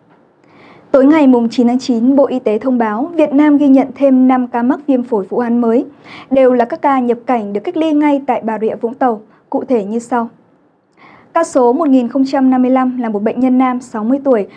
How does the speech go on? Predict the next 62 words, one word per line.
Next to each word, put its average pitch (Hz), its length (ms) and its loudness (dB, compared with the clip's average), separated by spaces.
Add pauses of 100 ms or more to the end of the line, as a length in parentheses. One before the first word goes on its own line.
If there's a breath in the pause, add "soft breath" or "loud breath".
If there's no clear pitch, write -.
(100 loud breath)
có 285 100 0
địa 330 140 0
chỉ 247 240 -2
tại 226 200 -2
xã 226 360 -4
Quốc 370 180 -2
Tân, 302 320 -2
huyện 233 260 -2
Nam 233 140 -2
Sách, 370 360 -4
tỉnh 233 160 -2
Hải 202 200 -8
Dương. 240 240 2 (680 loud breath)
Ca 302 140 0
số 294 180 0
một 294 120 2
nghìn 254 200 2
không 254 140 0
trăm 262 220 0
năm 247 120 2
mươi 254 100 0
sáu 214 280 -4
là 302 140 0
một 247 140 4
bệnh - 160 -2
nhân 269 160 4
nam 269 240 2 (200 loud breath)
mười 262 120 2
một 240 180 -2
tuổi, 208 240 0 (180 soft breath)
có 294 100 0
địa - 140 -4
chỉ 247 240 -6
tại - 160 -4
phường 240 280 -4
Cửa 233 180 -4
Nam, 262 380 -2
quận 233 220 -2
Hai 247 200 -8
Bà 214 140 -6
Trưng, 262 320 -4
thành 196 180 -12
phố 196 160 -8
Hà 240 120 -8
Nội. 214 220 -4 (880 loud breath)
Ca 330 120 0
số 285 200 0
một 302 120 0
nghìn 262 180 2
không 262 180 -4
trăm 269 220 0
năm 262 120 2
mươi 254 100 0
bảy 220 260 -2 (180 soft breath)
là 247 180 0
một 226 100 -6
bệnh 220 200 -4
nhân 262 140 2
nam 262 300 0
ba 233 160 -4
mươi 233 180 -2
tuổi, 202 240 -2